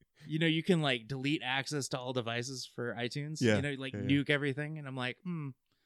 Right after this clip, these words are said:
Speaker 1: she owns an iPod and has a computer with access to my iTunes."
Speaker 2: <laughs>
Speaker 1: Delete. <laughs> Ah. These are the
Speaker 2: She got the dog. I got her.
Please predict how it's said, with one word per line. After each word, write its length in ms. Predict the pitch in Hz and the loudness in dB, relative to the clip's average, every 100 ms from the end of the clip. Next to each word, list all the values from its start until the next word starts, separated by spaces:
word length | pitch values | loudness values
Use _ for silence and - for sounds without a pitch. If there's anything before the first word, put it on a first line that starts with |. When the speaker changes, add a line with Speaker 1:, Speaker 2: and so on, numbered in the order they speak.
| _ _ _ _ | _ _ _ _
Speaker 1:
she 180 | - 165 | 0 0
owns 100 | 151 | 0
an 60 | |
iPod 520 | 143 135 139 127 117 113 110 _ _ _ _ - | -2 -2 0 0 -2 -6 -10 _ _ _ _ -6
and 400 | 127 127 127 113 | -2 -2 -4 -6
has 220 | 135 127 | -4 -4
a 60 | |
computer 440 | 123 127 139 127 123 | -2 0 2 4 2
with 120 | 117 | 0
access 400 | 123 120 113 113 | 0 -2 -4 -10
to 80 | 120 | -8
my 80 | 113 | -4
iTunes." 480 | 117 113 110 107 - 120 - - - - - - | -4 -4 -8 -10 -8 -8 -8 -12 -14 -14 -20 -20
Speaker 2:
<laughs> 640 | _ _ _ _ _ _ | _ _ _ _ _ _
Speaker 1:
Delete. 480 | 392 320 226 226 - - | 8 10 8 6 4 -4
<laughs> 40 | - - - 1077 - - - 101 - - - - - - - - - | -12 -14 -14 -18 -16 -16 -14 -16 -12 -14 -12 -14 -10 -14 -12 -14 -2
Ah. 180 | 220 220 208 _ - _ - - - - _ - - | 2 2 0 _ -18 _ -14 -14 -16 -16 _ -20 -10
These 160 | 175 | -4
are 100 | 190 | 2
the 280 | 180 143 135 117 - - | 2 2 -2 -8 -12 -6
Speaker 2:
She 220 | - 165 | 6 10
got 120 | 170 | 10
the 80 | 160 | 10
dog. 380 | 143 147 156 147 | 8 12 12 10
I 100 | 147 | 8
got 160 | 139 | 6
her. 180 | 135 135 | 6 6